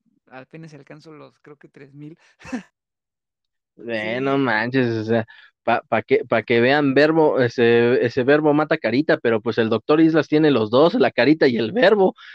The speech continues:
Speaker 2: Ya, este, ya, ya me superó luego, luego, yo tengo mil y tantos y él ya me llegó al, me llegó a los tres mil y tantos, <laughs> ¿sabes?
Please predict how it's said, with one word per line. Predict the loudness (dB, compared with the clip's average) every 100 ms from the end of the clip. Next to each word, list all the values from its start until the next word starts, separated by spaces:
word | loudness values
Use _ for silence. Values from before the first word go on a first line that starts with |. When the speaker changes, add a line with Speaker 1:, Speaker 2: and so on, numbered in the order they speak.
| -20
Speaker 2:
Ya, | -2 0 0 0
este, | 0 0 2 4 6 6 4 4
ya, | 2 2
ya | 2
me | 2
superó | 0 -2 2 4
luego, | 4 6 6
luego, | 6 6 6
yo | 6 4
tengo | 2 2
mil | 4 2
y | 2
tantos | 0 0 0 2
y |
él | 4
ya | 4 2
me | 2 2
llegó | 4 4 4
al, | 2
me | 2 2
llegó | 4
a | 4
los | 2 0
tres | -4
mil | 0 0
y | 0
tantos, | -2 -2 -2
<laughs> |
¿sabes? | 0 0 -2